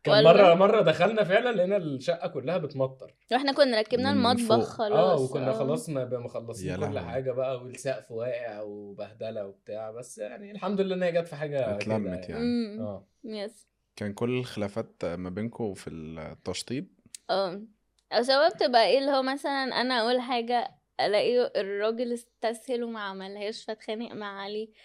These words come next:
Speaker 3: عشان
Speaker 2: اللي هو لا،
Speaker 3: علي هو
Speaker 2: هنكسرها،
Speaker 3: التنفيذ.
Speaker 1: مم.
Speaker 2: هنكسرها، لا مش هنكسرها كده
Speaker 3: وعلي
Speaker 2: بقى.
Speaker 3: عايز
Speaker 2: نو.
Speaker 3: ينجز طبعًا.
Speaker 2: <laughs>
Speaker 3: <laughs> علي عايز، يعني من غير ما تقولي لي عايز،
Speaker 2: علي
Speaker 3: علي
Speaker 2: مش
Speaker 3: عايز
Speaker 2: عايز
Speaker 3: إيه؟
Speaker 2: يقف مع العمال أصلًا.
Speaker 1: <laughs> هي بتبقى فترة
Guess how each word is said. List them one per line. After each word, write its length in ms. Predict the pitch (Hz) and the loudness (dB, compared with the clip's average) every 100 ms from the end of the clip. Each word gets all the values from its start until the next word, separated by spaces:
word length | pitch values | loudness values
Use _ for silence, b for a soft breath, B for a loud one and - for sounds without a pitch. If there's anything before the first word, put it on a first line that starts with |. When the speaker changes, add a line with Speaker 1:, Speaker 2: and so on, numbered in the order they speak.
| b | b
Speaker 3:
عشان 260 | 110 113 240 | -6 0 4
Speaker 2:
اللي 120 | 247 | 6
هو 40 | 254 | 8
لا، 20 | |
Speaker 3:
علي 120 | 139 | 8
هو 120 | 135 143 | 8 10
Speaker 2:
هنكسرها، 220 | 247 240 | 10 8
Speaker 3:
التنفيذ. 840 | 135 254 269 247 269 277 - - 277 | 10 10 10 8 6 4 0 -12 -10
Speaker 1:
مم. 180 | 269 277 | -6 0
Speaker 2:
هنكسرها، 720 | 262 277 262 - 269 285 294 | 2 2 0 2 0 2 6
لا 140 | 262 | 6
مش 280 | 269 285 - | 6 2 0
هنكسرها 920 | 254 240 220 226 - 240 269 262 - - - | -2 0 -2 -2 4 4 6 4 2 -2 -2
كده 120 | 240 | 2
Speaker 3:
وعلي 120 | 214 - | 6 6
Speaker 2:
بقى. 100 | 147 | 6
Speaker 3:
عايز 200 | 143 143 | 6 4
Speaker 2:
نو. 40 | 143 | 4
Speaker 3:
ينجز 260 | 123 127 | 4 2
طبعًا. 440 | 160 160 117 113 392 | 2 4 6 6 4
Speaker 2:
<laughs> 180 | - 480 | 2 4
Speaker 3:
<laughs> 0 | |
علي 320 | 427 415 392 359 | 8 12 12 12
عايز، 260 | 349 - - - - - - | 10 10 6 4 4 4 6
يعني 140 | 123 139 | 4 6
من 60 | 147 | 6
غير 120 | 175 | 8
ما 120 | 180 | 8
تقولي 340 | 170 151 175 | 6 4 4
لي 100 | 165 | 8
عايز، 280 | 139 151 180 | 10 10 10
Speaker 2:
علي 180 | 349 359 | 10 12
Speaker 3:
علي 160 | 156 - | 12 12
Speaker 2:
مش 20 | |
Speaker 3:
عايز 120 | 311 262 | 12 10
Speaker 2:
عايز 160 | 370 | 10
Speaker 3:
إيه؟ 100 | - | 10
Speaker 2:
يقف 320 | 311 - 427 320 | 10 10 8 6
مع 120 | 220 | 8
العمال 460 | 233 247 262 269 302 | 8 8 10 10 10
أصلًا. 520 | 392 - - 427 - 403 | 10 12 10 8 4 2
Speaker 1:
<laughs> 220 | - 160 | 2 2
هي 180 | 156 170 | 4 2
بتبقى 360 | 135 147 117 | 2 -2 -2
فترة 680 | 113 156 170 190 151 123 104 | 2 4 4 0 2 2 0